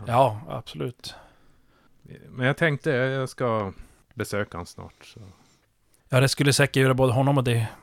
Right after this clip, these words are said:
Speaker 1: själv gott.
Speaker 2: Mm.
Speaker 1: Men, eh, jag ser att hon som sneglar lite mot, ja, gissar väl att, ja, pluntan i, i,
Speaker 2: Ja, i bältet.
Speaker 1: i bältet,
Speaker 2: Mm.
Speaker 1: sådär. Hur klarar du dig själv då, nu,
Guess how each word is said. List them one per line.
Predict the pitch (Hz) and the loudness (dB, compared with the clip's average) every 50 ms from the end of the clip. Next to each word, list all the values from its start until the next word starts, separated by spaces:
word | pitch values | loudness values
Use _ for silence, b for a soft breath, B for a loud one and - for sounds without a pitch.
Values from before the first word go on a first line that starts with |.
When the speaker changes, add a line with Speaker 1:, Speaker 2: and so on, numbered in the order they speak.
| B B B B | B B B B
Speaker 1:
själv | - - - 139 131 120 | -12 -4 -4 -2 -2 -2
gott. | 113 117 107 - - - - - | -4 -6 -6 -8 -12 -16 -12 -8
Speaker 2:
Mm. | 113 113 107 107 - _ b b b b b b b b b b b b b b b b b b - | -6 -6 -6 -6 -8 _ b b b b b b b b b b b b b b b b b b -6
Speaker 1:
Men, | 135 135 135 135 135 127 127 127 131 | -2 0 0 2 0 0 0 0 0
eh, | 127 123 123 120 117 B B B B B B B _ - | 0 0 0 -2 -4 B B B B B B B _ -14
jag | 123 | -8
ser | - 123 | -4 -4
att | 120 113 | -4 -2
hon | - 127 123 113 | -2 -2 -2 -2
som | 110 123 117 | -4 -4 -4
sneglar | - - 139 135 131 131 120 135 143 135 | -4 -2 0 0 0 0 2 2 2 2
lite | 127 117 - 127 120 | 0 0 -4 -4 -6
mot, | 120 117 - - - - B B B B B B B B B B B _ - | -6 -6 -10 -14 -20 -20 B B B B B B B B B B B _ -6
ja, | - 127 107 117 139 | -4 -4 -4 -2 -4
gissar | 131 - - 151 | -4 0 2 2
väl | 151 | 2
att, | 147 - | 2 2
ja, | 123 127 139 147 143 135 143 156 _ _ _ - | 0 -2 0 -2 -2 -6 -14 -20 _ _ _ -6
pluntan | - 139 131 120 117 - - 123 120 | 0 0 0 0 -2 -4 -4 -2 -2
i, | 120 117 117 - _ b b b b b b b b b b b b b b - | -2 -4 -4 -6 _ b b b b b b b b b b b b b b -16
i, | - 127 120 117 117 | -12 -12 -10 -8 -6
Speaker 2:
Ja, | 110 107 104 | -4 -4 -4
i | 98 92 | -4 -6
bältet. | 92 92 95 - _ - - | -6 -10 -10 -12 _ -4 -4
Speaker 1:
i | 151 | -2
bältet, | 131 120 127 123 95 90 - 131 120 - 120 | 0 0 0 -2 -2 -4 -6 -8 -6 -4 -2
Speaker 2:
Mm. | 113 117 117 | 0 0 0
Speaker 1:
sådär. | 117 117 123 127 - _ b b b b b b b _ _ _ - - | 0 -4 -8 -10 -12 _ b b b b b b b _ _ _ -18 -8
Hur | - 127 123 | -6 -6 -6
klarar | - - 135 135 135 | -2 0 2 2 2
du | 131 | 2
dig | 131 123 113 | 2 0 0
själv | - 123 147 180 165 | 2 2 2 2 2
då, | 131 110 113 | 0 -2 -2
nu, | 127 123 120 117 123 127 123 120 | -2 -4 -4 -4 -4 -6 -8 -12